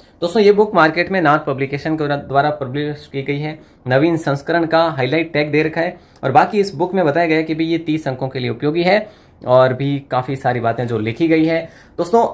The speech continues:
अपन बात करेंगे mostly कि इस बुक में कंटेंट किस प्रकार का है, क्या परीक्षा उपयोगी कंटेंट आपको देखने को मिलेगा, इंडेक्सिंग कैसी है, इसका एडिशन कौन सा है, इसकी फिक्स रेट क्या है और, अ, जो कंटेंट है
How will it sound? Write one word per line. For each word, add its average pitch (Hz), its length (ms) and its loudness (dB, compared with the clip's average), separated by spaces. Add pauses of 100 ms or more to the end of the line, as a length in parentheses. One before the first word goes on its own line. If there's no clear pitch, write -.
अपन 226 420 2 (320)
बात 151 320 2
करेंगे 135 460 -2 (200)
mostly 147 260 -6
कि 147 460 -8
इस 190 160 -4
बुक 170 300 0
में 196 180 2
कंटेंट 175 420 2
किस 165 120 -8
प्रकार 110 340 -8
का 107 120 -10
है, 107 60 -6
क्या 156 200 -4
परीक्षा 139 320 -4
उपयोगी 139 260 -2
कंटेंट 135 440 -2
आपको 123 260 -4
देखने 120 260 -2
को 123 100 -8
मिलेगा, 127 380 -4 (300)
इंडेक्सिंग 139 480 0
कैसी 139 260 -2
है, 135 60 0
इसका 127 180 -4
एडिशन 131 340 -2
कौन 143 200 0
सा 139 120 -4
है, 127 40 0
इसकी 127 180 -4
फिक्स 139 260 -6
रेट 135 220 -2
क्या 139 120 -2
है 127 240 -4 (400)
और, 208 180 4
अ, 190 460 2
जो 190 500 0
कंटेंट 180 340 2
है 117 200 -6